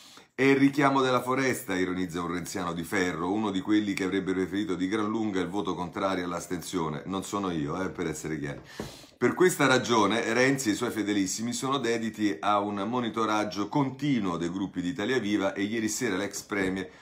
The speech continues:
ha convocato una riunione dei deputati e dei senatori, con una preghiera: evitare di fare troppe dichiarazioni prima di quell'assemblea in cui, in nome dell'astensione e della possibilità che il governo Conte non ce la faccia,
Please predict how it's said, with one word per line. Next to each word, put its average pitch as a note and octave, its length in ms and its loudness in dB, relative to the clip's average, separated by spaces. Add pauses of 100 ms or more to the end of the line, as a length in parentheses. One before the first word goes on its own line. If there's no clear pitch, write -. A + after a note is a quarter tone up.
(160)
ha G2+ 60 0
convocato C3+ 480 0
una G2 140 -2
riunione A2 260 0
dei F#2+ 80 0
deputati G2 380 -2
e F2 40 -2
dei F#2+ 120 -2
senatori, C#2+ 520 -8 (380)
con A#2 200 0
una C#3 200 2
preghiera: G#2+ 580 2
evitare A2+ 540 0
di A2 120 -4
fare G#2+ 280 -4
troppe A#2+ 400 -2
dichiarazioni A2 720 -2
prima G#2+ 320 -4
di G2+ 160 -6
quell'assemblea G2+ 880 -2
in G#2+ 220 -4
cui, D#2+ 540 -6
in D2 120 -8
nome F2+ 460 -4
dell'astensione D#2+ 960 -6
e F#2 140 -4
della F#2 240 -2
possibilità F#2+ 720 -2
che - 100 -8
il D#2+ 80 -6
governo F#2+ 400 -2
Conte E2+ 340 -6
non G#2+ 160 -6
ce A#2+ 160 -6
la C3+ 80 -2
faccia, D#2 400 -6